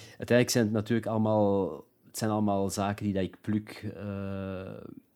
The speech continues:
die, of die dat ik opvang rondom mij. Dat zijn natuurlijk ook elementen die andere, die dat, die dat, die andere mensen opvangen.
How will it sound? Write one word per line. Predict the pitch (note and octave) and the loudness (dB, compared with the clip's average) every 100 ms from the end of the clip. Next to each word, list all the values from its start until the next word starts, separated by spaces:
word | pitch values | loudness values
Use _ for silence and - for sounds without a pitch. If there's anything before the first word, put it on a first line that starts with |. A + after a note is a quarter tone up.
| _ - | _ -14
die, | G#2+ G2+ F2+ | -10 -6 -6
of | F#2 | -6
die | F2+ G#2 | -4 -2
dat | F#2+ | -2
ik | F#2 - | -4 -6
opvang | G#2+ - G2+ G2 G2 G2 F2 - - - | -10 -4 -2 -2 -2 -2 -6 -10 -20 -18
rondom | - G2+ G#2 G2 F#2 | -6 0 2 4 2
mij. | F#2+ G#2 | 2 0
Dat | F#2+ | -2
zijn | - F#2+ | -4 -6
natuurlijk | E2+ G#2 G#2 | -4 -6 -4
ook | F#2+ | -6
elementen | G2+ F#2+ F#2+ F2+ | -4 -2 -2 -2
die | G2+ F#2+ | -2 -2
andere, | - F#2 F#2+ F2+ F2+ F2+ | -2 -4 -2 -2 -4 -4
die | G2 | -4
dat, | F#2 F2 | -6 -6
die | G2 | -6
dat, | F#2+ F2 F2 F2 F2+ | -6 -6 -8 -8 -8
die | G2 | -6
andere | F2 F#2+ | -4 -4
mensen | F#2 F2+ F2 - | -4 -4 -6 -10
opvangen. | E2+ - F2+ G2 | -12 -8 -6 -6